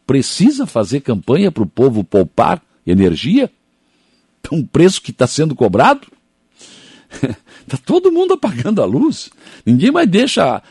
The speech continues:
a luz da rua acesa. <laughs> Todo mundo sai do,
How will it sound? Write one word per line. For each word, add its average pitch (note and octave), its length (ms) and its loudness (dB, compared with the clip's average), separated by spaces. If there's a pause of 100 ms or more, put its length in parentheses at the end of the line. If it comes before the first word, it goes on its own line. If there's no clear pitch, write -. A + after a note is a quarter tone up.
(120)
a A#2 100 -2
luz D3 240 2
da C#3+ 120 2
rua C3+ 260 4
acesa. B2 580 0 (600)
<laughs> - 600 -10
Todo F#3+ 240 0
mundo A3+ 180 4
sai F3+ 260 0
do, D#3+ 180 -4